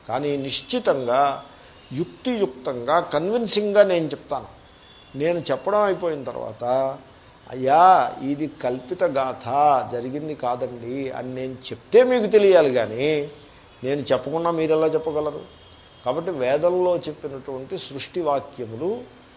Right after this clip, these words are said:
అదిగో సృష్టి వాక్యం చెప్పింది కాబట్టి సృష్టి నిజంగానే జరిగిందని నువ్వెలా అంటావు? భూతతః అయి ఉండొచ్చు, అభూతతః అయి ఉండొచ్చు, ఎందుకంటే వర్ణనలో మార్పే ఉండదు.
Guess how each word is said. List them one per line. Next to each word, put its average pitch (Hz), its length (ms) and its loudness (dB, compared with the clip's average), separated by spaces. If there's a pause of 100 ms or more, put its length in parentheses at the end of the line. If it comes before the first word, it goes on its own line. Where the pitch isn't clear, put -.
(160)
అదిగో 175 240 6
సృష్టి 156 340 2
వాక్యం 196 420 8
చెప్పింది 190 300 0
కాబట్టి 190 340 6
సృష్టి 170 400 0
నిజంగానే 190 680 6
జరిగిందని 202 520 4
నువ్వెలా 190 340 6
అంటావు? 190 460 -4 (440)
భూతతః 180 520 6
అయి 196 220 12
ఉండొచ్చు, 214 380 6
అభూతతః 208 640 10
అయి 165 220 4
ఉండొచ్చు, 139 300 -6
ఎందుకంటే 190 300 0
వర్ణనలో 220 720 4
మార్పే 220 380 6
ఉండదు. 233 480 2